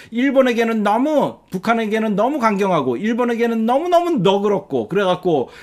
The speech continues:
일본군 위안부 합의도 몰래 맺고, 응? 그게 맞는 건가요? 어?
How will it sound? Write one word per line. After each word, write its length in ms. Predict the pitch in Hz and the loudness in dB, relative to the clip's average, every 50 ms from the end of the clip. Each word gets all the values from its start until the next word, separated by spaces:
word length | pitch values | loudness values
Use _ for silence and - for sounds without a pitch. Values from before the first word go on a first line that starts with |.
| - - | -18 -8
일본군 500 | 190 226 247 220 240 233 220 220 226 185 | -4 -4 2 2 2 2 2 0 0 0
위안부 400 | 160 175 202 214 208 202 190 202 | 0 2 2 2 2 2 2 2
합의도 300 | 196 180 180 170 175 185 | 2 2 0 0 0 0
몰래 640 | 160 135 147 170 190 226 262 285 311 302 302 311 311 | 0 2 2 2 2 2 2 0 2 4 4 4 4
맺고, 600 | 320 202 156 - - - 160 135 113 90 78 - _ _ _ _ - | 4 0 0 -2 -6 -4 -4 -2 -2 -4 -6 -12 _ _ _ _ -8
응? 260 | 151 185 233 285 330 _ _ _ _ _ _ _ _ _ _ _ _ _ _ _ _ _ _ _ _ _ _ _ _ _ _ _ _ _ _ _ _ _ _ _ _ _ _ _ _ _ _ | -6 -6 -6 -6 -10 _ _ _ _ _ _ _ _ _ _ _ _ _ _ _ _ _ _ _ _ _ _ _ _ _ _ _ _ _ _ _ _ _ _ _ _ _ _ _ _ _ _
그게 200 | - - 226 302 | -8 -4 -2 -2
맞는 380 | 269 214 151 160 175 190 196 190 | 0 0 0 0 2 2 0 0
건가요? 440 | 185 180 170 165 165 180 226 320 - - _ _ _ _ _ _ _ _ _ _ | 0 0 0 0 0 -2 -2 -4 -8 -14 _ _ _ _ _ _ _ _ _ _
어? 260 | - 151 233 311 - | -10 -10 -10 -10 -12